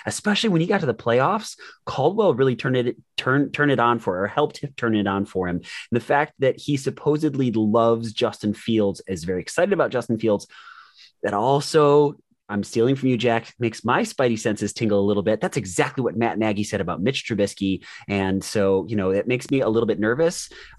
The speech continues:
He, he, he's an older guy, which is one of the things I actually wanted a retread. I wanted a guy that had experience, that learned from it, which is what I go back to Dan Quinn.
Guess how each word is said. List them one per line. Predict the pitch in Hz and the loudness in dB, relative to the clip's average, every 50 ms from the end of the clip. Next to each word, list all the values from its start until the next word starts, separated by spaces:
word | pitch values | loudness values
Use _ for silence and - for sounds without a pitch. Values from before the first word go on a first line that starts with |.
| - _ - | -20 _ -20
He, | - - - - 151 - | -20 -12 -6 -6 -6 -6
he, | - - - 151 151 147 | -6 -4 -2 0 0 0
he's | 139 - - 143 135 127 | -2 -2 -2 -2 -2 -2
an | 117 | -2
older | - 123 147 156 175 | 0 0 0 0 0
guy, | 160 175 170 170 185 185 | 2 2 2 4 4 2
which | 170 151 - 143 | 2 0 0 -2
is | 135 127 | -4 -2
one | 120 135 | 0 0
of | 147 160 | 2 2
the | 165 156 | 2 2
things | - 160 151 147 | 2 0 -2 -2
I | - - 113 120 135 151 | -2 -2 0 2 4 4
actually | 127 117 127 135 - - - 120 | 4 2 0 -2 -4 -4 -2 -2
wanted | 110 98 90 101 104 120 135 139 135 - | -2 -2 0 0 0 2 2 0 0 -2
a | 120 113 | -2 -2
retread. | 101 117 135 151 - - - 160 165 151 | -2 0 -2 -2 -2 -2 0 0 2 2
I | 110 | 0
wanted | 101 95 85 101 110 123 127 123 | 0 0 0 0 0 2 0 0
a | 120 | 0
guy | 127 123 127 | 0 0 0
that | 123 117 - | 0 -2 -2
had | 127 123 | -2 -2
experience, | 120 110 - - - 123 123 127 135 135 - - - - - - | -2 -4 -6 -4 -4 -2 0 0 -2 -2 -4 -8 -12 -16 -10 -6
that | - 95 - | -4 -4 -2
learned | 101 95 98 107 117 135 135 | -2 0 0 2 2 0 0
from | - 175 180 | 0 0 0
it, | - - | 0 0
which | 117 113 - | -2 -4 -4
is | 113 98 | -4 -2
what | 107 104 101 | 0 0 0
I | 101 | 0
go | 90 107 101 85 | 0 -2 -2 0
back | 110 107 107 - | 0 0 -2 -2
to | - 110 | -4 -4
Dan | 87 101 101 92 92 90 | -2 -2 -2 -2 -4 -6
Quinn. | - - 147 156 165 170 180 185 | -4 0 2 2 2 2 0 -2